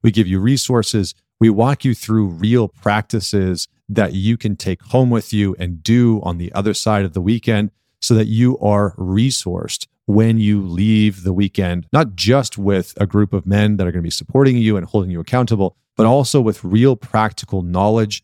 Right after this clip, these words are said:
and tools and resources that you can use on a daily basis to help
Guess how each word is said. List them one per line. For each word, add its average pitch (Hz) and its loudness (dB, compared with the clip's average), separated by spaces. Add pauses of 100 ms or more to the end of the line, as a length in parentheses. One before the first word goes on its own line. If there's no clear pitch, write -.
and 87 -6
tools 107 0
and 90 -4
resources 95 -2
that 82 -6
you 90 -10
can 95 -6
use 127 2
on 92 -6
a 87 -4
daily 101 0
basis 92 -2 (120)
to 110 6
help 110 0